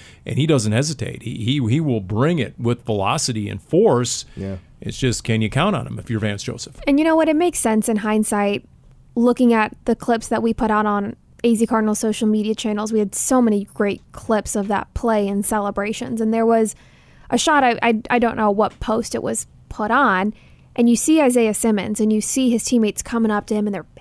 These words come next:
Speaker 3: you know, hitting him in the chest, celebrating with him, and he's almost, like, stoic, like,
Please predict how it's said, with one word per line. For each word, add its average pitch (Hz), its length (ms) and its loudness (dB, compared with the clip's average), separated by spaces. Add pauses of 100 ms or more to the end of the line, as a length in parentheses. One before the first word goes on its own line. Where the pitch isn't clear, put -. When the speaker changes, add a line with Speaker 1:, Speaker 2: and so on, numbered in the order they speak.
(120)
Speaker 3:
you 269 120 2
know, 240 100 2
hitting 330 240 2
him 269 60 4
in 233 60 4
the 214 60 0
chest, 247 400 -2
celebrating 247 480 4
with 233 160 2
him, 220 120 2
and 214 80 0
he's 233 240 2
almost, 285 360 0
like, 202 160 -6
stoic, - 520 0
like, 185 160 -8